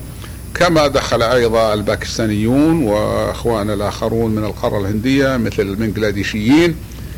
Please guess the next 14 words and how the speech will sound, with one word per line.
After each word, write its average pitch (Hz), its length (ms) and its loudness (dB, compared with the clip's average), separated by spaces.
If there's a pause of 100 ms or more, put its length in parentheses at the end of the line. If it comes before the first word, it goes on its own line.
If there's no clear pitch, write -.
(240)
وهنالك 175 640 4
أعداد 160 880 2
من 160 200 4
المسلمين 143 580 4
الأمريكيين 135 680 4
البيض، 156 340 4 (800)
حقيقة 131 640 0
أنه 110 580 2
ليست 110 420 0
أعدادهم 95 640 0
كبيرة 110 400 2
بالنسبة 90 540 -4
إلى 98 140 -2
غيرهم، 147 480 2